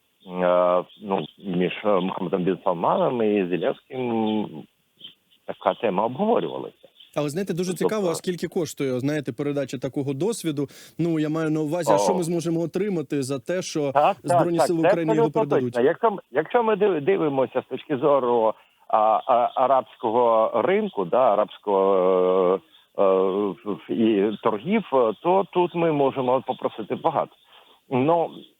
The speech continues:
Speaker 1: вони не будуть, е, звісно, аж прямо так, е, в, в, ну, скажімо, вони будуть теж торгуватися, і, е, цілком можливо, що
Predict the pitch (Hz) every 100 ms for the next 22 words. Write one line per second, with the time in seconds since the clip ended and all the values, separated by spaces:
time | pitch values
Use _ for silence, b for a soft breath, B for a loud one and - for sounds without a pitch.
0 | _ _ 139 160 208 190 175 185 214 120
1 | - - 107 101 104 90 123 120 - 107
2 | 104 98 - - 113 101 98 101 90 -
3 | 104 98 92 95 90 90 - 113 85 -
4 | _ - 95 - _ _ _ _ _ 104
5 | 113 117 98 92 - _ - 82 - _
6 | _ _ _ - 180 190 143 190 180 180
7 | 139 175 127 - - 120 110 147 196 120
8 | - - 110 104 101 95 - 117 113 117
9 | - b b b 123 139 - 127 127 120
10 | 170 180 185 160 131 185 147 120 - 131